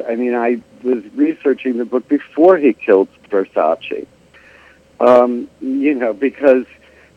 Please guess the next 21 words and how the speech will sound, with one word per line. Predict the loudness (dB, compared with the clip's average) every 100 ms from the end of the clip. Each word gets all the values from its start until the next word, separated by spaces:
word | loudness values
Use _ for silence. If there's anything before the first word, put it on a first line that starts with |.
| -6
what | -2 0
gets | 2 0 0
lost | 0 2 2 -2 -4
when | -2
you | -2
call | -2 -2 -2 0
something | -2 0 -4 -6
the | -4 -4
assassination | -4 -2 -2 -4 -6 -2 -2 -4 -10 -10 -10
of | -10 -14
Gianni | -10 -6 -6 -6
Versace | -8 -6 -4 -4 -6 -4 -4
as | -2 -4
if | -6
he | -4
were | -2 0
the | -2
head | 0 0
of | 0 -6 _ _
state, | 4 4 2 -8 -18 -20 -20 -20 -20 -16
um, | -4 -4 4 4 4